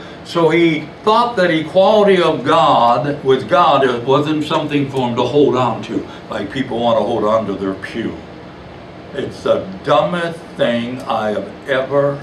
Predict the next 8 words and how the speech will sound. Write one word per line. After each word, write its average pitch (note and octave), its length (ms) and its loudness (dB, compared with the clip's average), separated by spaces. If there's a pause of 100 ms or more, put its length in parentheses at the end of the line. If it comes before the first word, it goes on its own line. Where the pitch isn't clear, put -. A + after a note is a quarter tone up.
(160)
heard G#2 340 0
about F#2 500 -4 (500)
in B2 480 -6 (140)
my C#3+ 140 0
life. F3+ 880 -6 (840)
It's F#3+ 320 0
a A3+ 260 2
chair. C4+ 1040 2